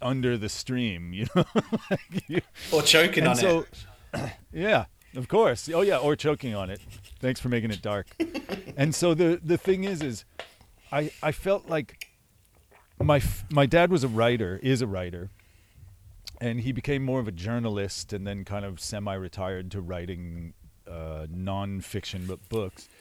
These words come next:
Speaker 1: And the point is, is that there was always cool writers hanging around with him, and my favorite people were the most well-read.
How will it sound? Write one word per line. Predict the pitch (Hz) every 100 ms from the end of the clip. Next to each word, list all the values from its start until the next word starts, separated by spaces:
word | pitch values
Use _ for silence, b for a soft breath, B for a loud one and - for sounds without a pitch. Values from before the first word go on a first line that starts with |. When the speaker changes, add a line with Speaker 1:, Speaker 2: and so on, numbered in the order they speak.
| b b b b b -
Speaker 1:
And | 143
the | 139
point | - 180 196
is, | 170 151
is | 117
that | 135
there | 147
was | 135 131
always | 143 170 135
cool | - - 160 170 165 135
writers | 107 113 147 135 110 101
hanging | - 113 117 113 98
around | 95 117 143 147
with | 117 92
him, | 90 101
and | 104 104
my | 98
favorite | - - 131 156 147 170 -
people | 160 165 151 135
were | 117 117
the | 117
most | 117 120 -
well-read. | 104 110 110 104 92 104 110 71 -